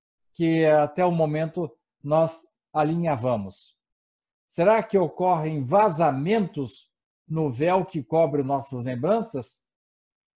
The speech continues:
Ainda que, de, que eles ocorram de forma rara, segundo os mentores maiores, reminiscências do passado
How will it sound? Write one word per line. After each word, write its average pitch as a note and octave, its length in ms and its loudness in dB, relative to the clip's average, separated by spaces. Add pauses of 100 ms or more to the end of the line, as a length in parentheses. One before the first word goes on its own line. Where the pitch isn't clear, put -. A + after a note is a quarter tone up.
(540)
Ainda A#3+ 440 2
que, G3+ 160 -2
de, D#3+ 480 2
que - 140 -6
eles D3 220 -4
ocorram E3 480 -2
de C#3+ 100 -4
forma C#3+ 500 2
rara, C3+ 640 0 (800)
segundo F#3 500 0
os D3+ 120 0
mentores D3 580 -2
maiores, C3 800 0 (840)
reminiscências G#3 1000 0
do C#3 120 -2
passado D3 800 0